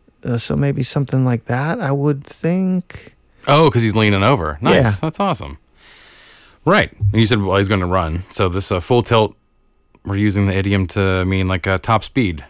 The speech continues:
Speaker 2: right? Very fast.
Speaker 1: Yeah, very, f-, you know, yeah, very
Speaker 2: Quick.
Speaker 1: fast. The, you know, the, the meter or the lever or the gas pedal.
Speaker 2: Right.
Speaker 1: Yeah.
Speaker 2: No, yeah, and you're saying, like, it's actually tilted.
Speaker 1: Well, if it's a,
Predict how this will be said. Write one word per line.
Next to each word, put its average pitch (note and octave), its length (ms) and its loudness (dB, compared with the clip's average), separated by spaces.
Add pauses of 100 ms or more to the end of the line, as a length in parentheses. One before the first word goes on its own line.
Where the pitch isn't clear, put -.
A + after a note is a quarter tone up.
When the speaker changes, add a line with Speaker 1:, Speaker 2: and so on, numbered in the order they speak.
Speaker 2:
right? F#2+ 240 -4
Very F#2+ 240 -4
fast. E2+ 560 -8 (240)
Speaker 1:
Yeah, E3+ 240 4
very, C#3 240 2
f-, - 180 -6 (280)
you G#3+ 160 4
know, C3 160 4
yeah, A3 260 2
very C#3+ 300 4
Speaker 2:
Quick. D3+ 160 -4
Speaker 1:
fast. D3 420 -2
The, C3 120 -2
you B2+ 120 2
know, A#2+ 120 4
the, A#2 400 0
the A#2 200 -6
meter B2 520 0
or A2+ 240 -2
the A2 360 -2 (160)
lever A#2+ 680 -2
or G#2+ 60 0
the - 240 -6 (140)
gas A#2 300 -4
pedal. A#2 520 -2
Speaker 2:
Right. C#3+ 300 -2
Speaker 1:
Yeah. C#3 260 -6 (600)
Speaker 2:
No, C#3+ 260 4
yeah, A#2+ 220 2
and G2 100 2
you're G2 80 -2
saying, F#2 220 -2
like, E2+ 160 -6
it's F2+ 140 -6
actually F2 320 -6
tilted. D#2 480 -10 (380)
Speaker 1:
Well, C#3+ 260 2
if B2 100 -2
it's B2+ 180 -2
a, A#2 160 2